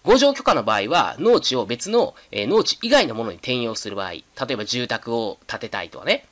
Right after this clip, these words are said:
えー、そういった場合は五条許可が必要になってきます。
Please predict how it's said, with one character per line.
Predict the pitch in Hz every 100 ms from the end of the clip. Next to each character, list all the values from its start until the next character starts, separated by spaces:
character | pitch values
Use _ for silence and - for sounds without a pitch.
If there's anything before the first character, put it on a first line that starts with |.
| _ -
え | 117
ー、 | 113
そ | 208 233
う |
い |
っ | 233
た | 226
場 | 226 226
合 | 240
は | 285
五 | 127
条 | 120 104
許 | -
可 | 98
が | 151
必 | - -
要 | 92
に | 82
な |
っ | -
て | -
き | -
ま | -
す。 | -